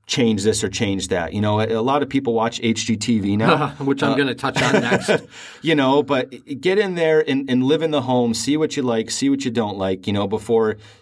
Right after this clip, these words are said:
Speaker 1: you immediately go in there with a hammer, you know, on the very first day that you own it. And now you've gotten yourself in way over your head, and now you're calling us in to go in and fix it.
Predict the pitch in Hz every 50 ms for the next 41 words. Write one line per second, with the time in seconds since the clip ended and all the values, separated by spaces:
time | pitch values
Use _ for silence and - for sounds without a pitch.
0 | _ _ 117 123 123 117 113 117 127 139 139 135 131 135 123 117 113 107 120 120
1 | 120 127 127 120 113 107 107 107 107 110 101 - - 131 127 127 120 104 98 95
2 | 95 98 - - 107 110 101 98 101 107 107 107 104 101 98 92 113 117 117 110
3 | 101 113 120 117 110 110 - 117 110 107 101 - 110 104 110 127 131 123 113 107
4 | 101 - - - - _ _ _ - 107 113 120 117 123 120 101 110 110 110 104
5 | 107 101 98 - 110 101 101 95 - 95 95 95 95 98 110 107 110 117 123 131
6 | 139 135 135 120 120 131 123 104 104 101 101 101 95 101 110 - - 95 98 101
7 | 104 104 104 101 98 - 110 104 101 101 98 - - 147 147 139 - - - 107
8 | 101 101 101 101 107 101 98 95 92 92 - - 117 107 - - - 92 90 -